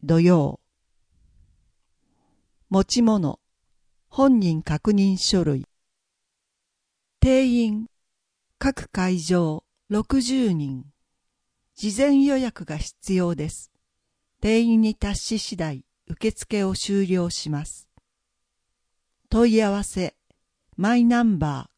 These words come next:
コールセンター、電話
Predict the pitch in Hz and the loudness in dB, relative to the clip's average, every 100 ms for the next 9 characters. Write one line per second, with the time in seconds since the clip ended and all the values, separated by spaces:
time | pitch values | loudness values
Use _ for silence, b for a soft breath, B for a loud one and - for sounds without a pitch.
0 | - 220 220 214 - 190 156 - 139 123 | -2 2 4 2 0 -2 -2 -6 -10 -8
1 | - 160 _ _ _ _ 165 202 220 208 | -14 -20 _ _ _ _ -2 2 2 2
2 | 196 185 | 0 -4